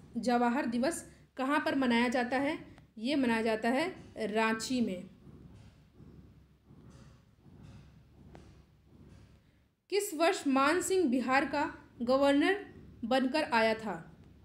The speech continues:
चार option आपके सामने दिया हुआ है, तो ये है फिफ्टीन एटी नाइन में मान सिंह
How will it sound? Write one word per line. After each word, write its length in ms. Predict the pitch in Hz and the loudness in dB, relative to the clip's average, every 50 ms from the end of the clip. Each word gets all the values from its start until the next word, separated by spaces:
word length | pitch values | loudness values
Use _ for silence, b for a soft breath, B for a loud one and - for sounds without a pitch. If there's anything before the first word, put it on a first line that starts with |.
| b b b b b b b b - - - _ _ - | b b b b b b b b -20 -20 -20 _ _ -8
चार 180 | - 247 247 262 | -6 -2 0 0
option 240 | 269 262 269 320 302 | 0 0 0 0 0
आपके 200 | 285 302 311 302 | 0 0 -2 -2
सामने 260 | 302 311 277 277 285 | -2 0 0 0 0
दिया 240 | 233 254 254 269 277 | 0 2 2 2 2
हुआ 200 | 285 262 262 247 | 2 2 2 0
है, 260 | 247 294 311 - - - - - | 0 -2 -4 -6 -12 -20 -16 -10
तो 60 | 247 | -8
ये 200 | 226 214 240 269 | -6 -2 -2 -2
है 180 | 262 285 285 320 - B B B B B B B _ _ - - | 0 0 -2 -2 -4 B B B B B B B _ _ -14 -8
फिफ्टीन 400 | 294 294 285 - - 320 311 339 | -8 -8 -8 -2 -2 0 0 0
एटी 340 | 339 - 247 233 233 285 262 | 0 0 -2 -2 0 0 0
नाइन 240 | 247 226 214 214 214 | 0 0 0 -2 -2
में 280 | 190 180 175 175 - _ _ _ - - - - | -6 -8 -10 -14 -20 _ _ _ -20 -20 -16 -10
मान 260 | 226 202 214 220 220 226 | -8 -6 -4 -4 -4 -4
सिंह 260 | - 302 359 415 | -2 -4 -4 -4